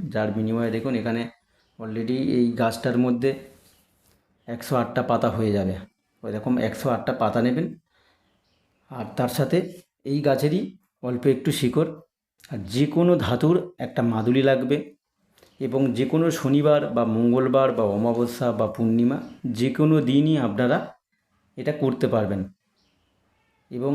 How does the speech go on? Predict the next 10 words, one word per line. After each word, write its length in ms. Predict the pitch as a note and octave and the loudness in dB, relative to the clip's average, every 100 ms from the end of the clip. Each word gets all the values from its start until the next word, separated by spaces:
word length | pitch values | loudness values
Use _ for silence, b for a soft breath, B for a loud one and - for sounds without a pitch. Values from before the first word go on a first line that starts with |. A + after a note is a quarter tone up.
| D3 | 0
এটার 260 | C#3 C#3+ C3 | 2 2 4
জন্য 180 | C#3 C#3+ C#3 | 4 4 4
লাগবে 240 | B2 A#2+ C3+ | 2 2 2
মাটির 360 | B2 A2 B2 | 4 2 2
একটা 260 | B2+ B2+ C3+ - | 2 2 0 0
সরা, 240 | A#2 A#2 - - _ _ _ | 0 0 -2 -8 _ _ _
বা 260 | G#2+ G#2+ A2+ G#2+ | -8 -2 0 0
কারোর 240 | A#2 A#2 A#2 | 0 0 0
কাছে 180 | A#2 B2 | 0 0
যদি 180 | B2 | 2